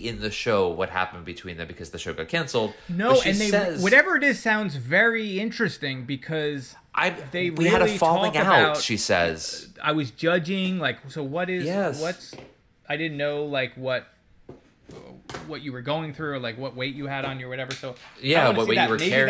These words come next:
Speaker 2: that's an existing audio story or comic or something. I don't know, but whatever it is,
Speaker 1: Oh, but
Speaker 2: I'd
Speaker 1: it's
Speaker 2: like
Speaker 1: just
Speaker 2: to
Speaker 1: so
Speaker 2: know what
Speaker 1: sad.
Speaker 2: happened.
Speaker 1: Like, I, I'm sorry that we had a falling out. Like, that's just,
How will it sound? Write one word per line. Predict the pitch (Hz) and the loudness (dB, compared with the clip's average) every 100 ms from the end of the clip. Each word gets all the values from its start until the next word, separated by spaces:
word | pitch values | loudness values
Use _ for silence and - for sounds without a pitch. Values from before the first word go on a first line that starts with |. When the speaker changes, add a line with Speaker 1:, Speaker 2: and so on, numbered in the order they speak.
| 196 | 2
Speaker 2:
that's | - | 0
an | 170 | -6
existing | 135 117 151 165 - 160 151 139 135 _ _ _ _ _ | -8 -8 -6 -6 -8 -8 -8 -12 -14 _ _ _ _ _
audio | 160 160 156 | -6 -2 -4
story | 135 143 131 127 127 120 | -6 -6 -6 -6 -8 -8
or | 113 113 113 107 101 - - - _ | -8 -8 -6 -8 -8 -14 -20 -20 _
comic | - 156 139 131 127 | -10 -6 -4 -4 -6
or | 117 | -10
something. | - 147 135 113 107 | -10 -8 -8 -10 -4
I | 123 | -2
don't | 139 120 | -2 -2
know, | 113 107 - | -4 -6 -8
but | 107 107 - _ _ | -12 -12 -20 _ _
whatever | 135 160 151 | -4 -2 0
it | 143 | 2
is, | |
Speaker 1:
Oh, | 170 | 4
but | 135 | 4
Speaker 2:
I'd | 135 | 4
Speaker 1:
it's | |
Speaker 2:
like | 117 | 2
Speaker 1:
just | - | 0
Speaker 2:
to | 127 | 2
Speaker 1:
so | |
Speaker 2:
know | 127 | 4
what | 107 | 2
Speaker 1:
sad. | 113 147 | 2 2
Speaker 2:
happened. | 185 120 | 4 2
Speaker 1:
Like, | 113 104 | 2 2
I, | 113 120 | 0 2
I'm | 127 | 0
sorry | 110 - 131 156 | -2 0 2 2
that | 156 | 0
we | 120 | -4
had | 117 | -6
a | |
falling | 104 127 123 123 101 | -4 -4 -4 -4 -4
out. | 135 127 82 - | -2 -2 -2 -6
Like, | 101 104 | -8 -2
that's | 120 131 | -2 -2
just, | 139 139 - | -4 -6 -8